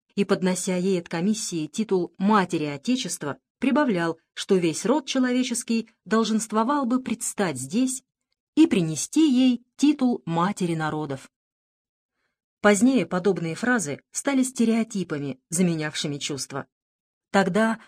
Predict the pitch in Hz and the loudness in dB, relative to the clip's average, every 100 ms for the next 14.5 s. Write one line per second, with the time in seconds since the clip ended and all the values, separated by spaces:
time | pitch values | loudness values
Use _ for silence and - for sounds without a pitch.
0 | _ 214 269 262 240 226 262 233 226 208 | _ 4 4 4 -2 0 0 0 -2 -2
1 | 196 180 175 165 - _ 202 220 226 269 | 0 0 -2 -6 -10 _ 0 2 2 0
2 | - 233 - - 175 160 - - _ - | -2 -4 -2 -4 -4 -6 -14 -20 _ 2
3 | 311 277 190 208 196 208 175 156 147 143 | 4 4 2 2 2 0 -2 -6 -8 -8
4 | 131 - 294 - 233 247 _ 165 170 - | -4 -2 -2 0 -2 -2 _ -4 -4 -2
5 | 147 147 151 147 147 123 - 139 - _ | -6 -6 -6 -6 -6 -6 -6 -6 -8 _
6 | _ _ _ _ 196 196 196 180 180 - | _ _ _ _ 2 4 0 -2 -6 -2
7 | 180 196 - 180 180 175 165 180 185 175 | -2 -2 -2 -2 0 -2 -2 -6 -4 -6
8 | 165 - 208 190 135 - - 196 226 233 | -6 -2 0 0 -4 -8 -6 -4 -4 -2
9 | 262 254 139 135 180 180 185 196 175 175 | -2 -2 -6 -6 -6 -4 -2 -2 -2 -4
10 | 165 165 233 180 156 139 131 _ _ - | -6 -4 -4 -2 -4 -6 -8 _ _ -4
11 | 220 269 294 247 233 196 - 185 202 180 | -2 -2 0 -2 -2 -6 -4 -4 -4 -4
12 | 170 185 214 - 151 196 247 214 214 - | -2 0 -2 -2 -2 0 0 0 -4 -8
13 | - 233 269 254 233 233 196 202 185 185 | -4 -2 0 0 0 -2 -4 -4 -6 -10
14 | - 160 165 147 | -8 -6 -6 -8